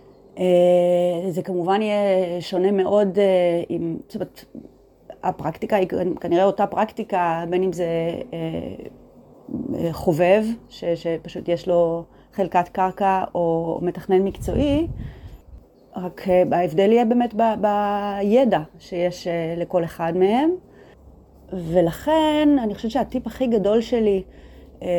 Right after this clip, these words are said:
למישהו שניגש, אה, לתכנן בעצמו את הגינה, יהיה, אה, לעשות את זה מאוד, מאוד, מאוד לאט. זאת אומרת, מאוד לאט ומאוד בזהירות,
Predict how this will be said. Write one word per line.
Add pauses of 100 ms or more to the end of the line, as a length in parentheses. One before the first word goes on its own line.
(600)
למישהו
שניגש,
אה,
לתכנן
בעצמו
את
הגינה, (800)
יהיה, (160)
אה,
לעשות
את
זה (100)
מאוד, (140)
מאוד,
מאוד
לאט. (800)
זאת
אומרת,
מאוד
לאט
ומאוד
בזהירות,